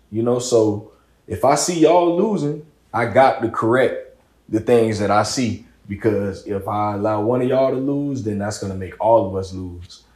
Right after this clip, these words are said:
And if one of us wins, if Uriah wins, then we all win.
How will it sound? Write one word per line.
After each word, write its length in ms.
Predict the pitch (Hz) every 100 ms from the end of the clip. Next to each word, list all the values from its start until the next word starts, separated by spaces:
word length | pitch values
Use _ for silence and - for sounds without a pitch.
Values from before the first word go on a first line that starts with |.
| - - _ _ 95
And 400 | 92 85 90 -
if 240 | 90 92
one 300 | 92 107 127
of 140 | 131 135
us 180 | 147 143
wins, 680 | 160 190 208 233 - - _ _ _ _ _ -
if 140 | 101
Uriah 480 | 101 110 127 156 160
wins, 560 | 160 180 196 202 202 - _
then 220 | 107 131
we 120 | 160 180
all 300 | 180 185 127
win. 300 | 104 90